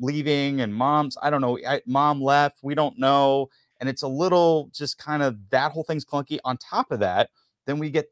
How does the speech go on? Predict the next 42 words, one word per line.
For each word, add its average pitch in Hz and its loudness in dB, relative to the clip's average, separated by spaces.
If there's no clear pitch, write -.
introduced 139 -4
to 127 -6
the 113 -8
aunt 151 -8
character 95 -6
who 120 -2
is 117 -2
also 135 4
one 131 4
of, 117 0
like, 117 0
these, 113 -8
this 120 -4
kind 151 0
of 135 2
very 127 0
first 135 -4
draft, 117 2
really 127 0
rough 113 2
character 170 0
where 127 0
she's 151 -6
like, 131 2
"Oh, 170 12
I 156 6
want 175 4
to 147 -4
take, 151 2
uh, 120 2
your 117 -4
sister. 160 -2
I 120 2
wanna, 156 2
I, 147 2
I 151 2
wanna 175 0
take 160 -6
care 156 -2
of 139 0
the 135 -6
sister." 135 -4